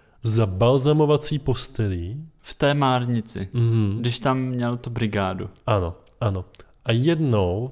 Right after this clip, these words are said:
Speaker 1: to bylo zase v jeho paměstech, se stalo, že vstal a objímal a hladil mrtvolu jednoho teenagera, která tam v tu dobu byla.
Speaker 2: A počkej, a kolik mu bylo let tehdy?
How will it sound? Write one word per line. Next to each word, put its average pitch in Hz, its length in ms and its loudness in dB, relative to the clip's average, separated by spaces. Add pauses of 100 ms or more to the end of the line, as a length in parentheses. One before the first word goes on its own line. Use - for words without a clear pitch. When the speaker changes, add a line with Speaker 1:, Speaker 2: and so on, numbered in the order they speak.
(140)
Speaker 1:
to 127 120 -2
bylo 117 220 2
zase 110 260 0
v 110 60 -2
jeho 113 160 0
paměstech, 107 880 -2 (300)
se - 180 -4
stalo, 120 760 0 (600)
že 104 360 0 (460)
vstal 104 840 -2 (360)
a - 200 -4
objímal 135 720 2
a 127 100 2
hladil 104 800 2
mrtvolu 123 680 2
jednoho 127 340 2
teenagera, 110 960 -2 (540)
která 107 440 0
tam 110 360 -2
v - 80 -14
tu - 140 -2
dobu 107 280 0
byla. 92 400 -4 (520)
Speaker 2:
A 113 100 -4
počkej, - 500 -6
a 113 60 -4
kolik 117 260 -2
mu 113 120 0
bylo 107 260 -2
let 98 280 -4
tehdy? 98 440 -6